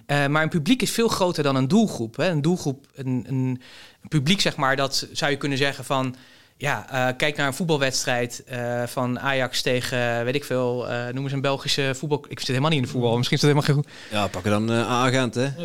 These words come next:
Speaker 1: Ja,
Speaker 3: oké.
Speaker 1: Gent,
Speaker 2: Ja,
Speaker 1: ja.
Speaker 2: ja.
Speaker 1: Oké, nou, eh, dus dat. Dus de mensen die daar in dat stadion komen, hè, dat, dat is, zeg maar, dat zijn de fans, zullen we zeggen. Maar je zou kunnen zeggen, het is ook een publiek, want het is natuurlijk een hele verschillende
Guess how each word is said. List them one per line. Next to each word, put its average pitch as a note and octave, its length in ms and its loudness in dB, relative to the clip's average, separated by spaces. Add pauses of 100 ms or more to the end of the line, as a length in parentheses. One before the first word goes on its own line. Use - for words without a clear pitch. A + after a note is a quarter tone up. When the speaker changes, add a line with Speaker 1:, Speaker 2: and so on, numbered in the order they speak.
Speaker 1:
Ja, E3 200 2
Speaker 3:
oké. C3+ 120 -10
Speaker 1:
Gent, F#3+ 280 4
Speaker 2:
Ja, F3+ 80 2
Speaker 1:
ja. F3+ 60 4
Speaker 2:
ja. G#3 80 0
Speaker 1:
Oké, C3+ 200 0
nou, G#2+ 160 -2
eh, D3+ 260 2
dus F3 180 2
dat. D#3 220 0 (300)
Dus F3+ 260 2
de D#3+ 160 -2
mensen A#3 240 4
die F#3+ 100 2
daar F3 140 4
in F#3 80 2
dat F3 80 2
stadion A#3 460 0
komen, B2+ 480 2 (600)
hè, E3 180 0
dat, C#3 240 2
dat D#3+ 260 0
is, C3 300 -2
zeg C3+ 180 0
maar, B2+ 120 -2
dat B2 100 2
zijn B2 160 0
de C#3 60 2
fans, F#3 300 2
zullen A#2 160 -2
we A2+ 80 -4
zeggen. A2 340 -8
Maar C#3 80 -6
je C#3+ 60 2
zou F#3+ 120 4
kunnen C#3+ 180 -4
zeggen, B2+ 160 -2
het C3 100 -4
is D3+ 60 0
ook D#3 80 -4
een D#3 60 0
publiek, D#3+ 340 0
want C3 160 -2
het D#3 80 0
is - 60 0
natuurlijk E3+ 260 4
een G#3 60 8
hele A3 120 4
verschillende D3 600 2